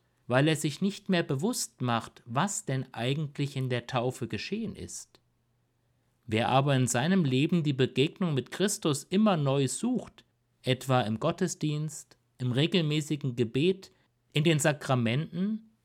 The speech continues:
oder aber indem wir Jahr für Jahr die Menschwerdung Gottes an Weihnachten wirklich feiern und uns vergegenwärtigen, der vergisst auch nicht, dass er ein Kind Gottes ist.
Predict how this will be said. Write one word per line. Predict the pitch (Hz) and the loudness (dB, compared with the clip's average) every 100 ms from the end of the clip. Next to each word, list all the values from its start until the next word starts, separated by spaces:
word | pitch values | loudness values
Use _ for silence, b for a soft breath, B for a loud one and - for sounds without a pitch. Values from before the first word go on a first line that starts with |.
| - | 4
oder | 165 190 160 | 6 8 8
aber | 147 170 165 | 8 8 4
indem | 143 143 170 | 2 2 2
wir | 165 147 | 2 2
Jahr | 120 135 185 | 4 4 4
für | - | 4
Jahr | 165 123 123 156 | 2 4 4 4
die | 151 | 2
Menschwerdung | 127 139 196 - 160 156 139 | 0 2 0 0 -2 0 0
Gottes | 123 170 175 165 - | 2 0 0 -2 0
an | 127 110 | 0 2
Weihnachten | 117 165 170 - - 110 | 2 4 0 -2 -4 0
wirklich | 143 233 - 135 - | 2 0 -2 -4 -4
feiern | - 127 151 156 120 104 - - | -2 0 2 2 0 -2 -8 -8
und | 120 | -2
uns | 131 139 | -2 -2
vergegenwärtigen, | - 123 131 127 120 104 113 - 143 165 190 220 - _ _ 147 | -2 -4 0 -2 0 0 -2 -2 -4 -2 -2 -4 -10 _ _ -2
der | 139 | 2
vergisst | 147 135 240 233 - | 2 2 0 -2 -2
auch | 123 120 | -4 -2
nicht, | 117 117 - - | -2 -4 -4 -4
dass | 107 - | -4 -2
er | 117 | -4
ein | 107 110 110 | -2 -6 -6
Kind | 127 120 - | -6 -6 -4
Gottes | 131 139 110 - | -4 -4 -6 -8
ist. | - 90 - - _ | -10 -10 -10 -12 _